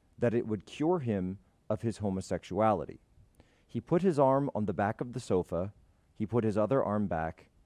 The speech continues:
and we sat there in silence. Um, there are three charges of sodomy on a child, the rape of a child, two counts of aggravated sexual abuse, and lewdness involving a child. Charged with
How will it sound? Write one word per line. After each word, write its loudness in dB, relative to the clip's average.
and -2
we -2
sat -2
there 0
in -6
silence. -10
Um, -12
there -2
are -6
three 0
charges 4
of -6
sodomy 0
on -2
a -4
child, -4
the -4
rape 0
of -4
a -2
child, -4
two -8
counts -6
of -8
aggravated -6
sexual -8
abuse, -12
and -6
lewdness -4
involving -6
a -14
child. -8
Charged 4
with -8